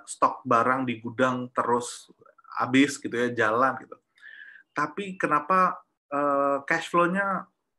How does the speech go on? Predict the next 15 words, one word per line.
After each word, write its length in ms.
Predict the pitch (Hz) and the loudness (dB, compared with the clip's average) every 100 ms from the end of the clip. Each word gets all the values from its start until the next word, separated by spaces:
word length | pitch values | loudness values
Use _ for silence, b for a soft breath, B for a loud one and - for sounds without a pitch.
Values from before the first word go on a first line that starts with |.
| _ _ _ _ - | _ _ _ _ 0
mandek? 400 | 151 165 135 - _ _ _ b b _ b _ _ - | 2 2 0 -4 _ _ _ b b _ b _ _ -4
Cash 220 | 165 165 | -2 0
flow-nya 240 | 170 170 202 | 2 4 2
tuh 100 | 233 | 0
selalu 320 | 160 160 190 | 2 2 2
tersendat. 560 | 147 - 139 123 92 _ - | -4 -4 -2 -2 -4 _ -14
Di, 160 | 127 147 | -8 -4
di 240 | 165 165 | 2 2
rekening 400 | 165 165 175 202 | 2 -2 -4 0
duitnya 320 | 143 147 185 | 2 0 0
nggak 200 | 147 95 113 | -4 -4 -6
ada, 320 | 139 185 175 156 | -8 -8 -8 -10
terus 320 | - 113 104 | -8 -6 -6
nggak 180 | 120 113 135 | -4 -4 -4
ada, 120 | 170 | -6